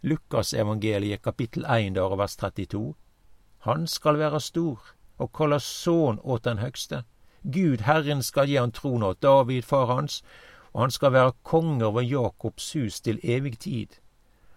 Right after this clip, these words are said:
Og det skal ikke være ende på kongedømmet hans.» Og det er jo mange som prøver å hindre dette her da, at det skal skje. Det er mange politiske vedtak som prøver å stoppe denne gjenkomsten.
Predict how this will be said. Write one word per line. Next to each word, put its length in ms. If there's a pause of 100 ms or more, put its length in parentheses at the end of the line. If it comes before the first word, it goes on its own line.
Og 100
det 80
skal 220
ikke 220
være 160 (100)
ende 500 (120)
på 80
kongedømmet 640
hans.» 380 (1300)
Og 80
det 40
er 60
jo 100
mange 160
som 160
prøver 320
å 160 (240)
hindre 400
dette 240
her 160
da, 140 (260)
at 160
det 100
skal 240
skje. 280 (220)
Det 60
er 60
mange 360
politiske 920
vedtak 500
som 240
prøver 300
å 60
stoppe 760
denne 400
gjenkomsten. 800